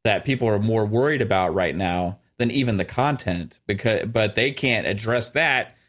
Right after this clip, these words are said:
because their teams are still catching up making Forge and making, um, campaign co-op,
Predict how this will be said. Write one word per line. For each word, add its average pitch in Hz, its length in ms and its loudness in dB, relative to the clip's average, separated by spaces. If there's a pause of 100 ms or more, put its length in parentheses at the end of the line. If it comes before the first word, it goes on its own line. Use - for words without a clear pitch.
(140)
because 120 300 0
their 123 100 2
teams 147 480 0
are - 160 0
still 135 300 -2
catching 110 400 -2
up 107 220 0
making 98 520 -2 (520)
Forge 98 600 0
and 101 260 0
making, 95 520 -2 (420)
um, 90 560 0 (1120)
campaign 113 460 0
co-op, 92 600 0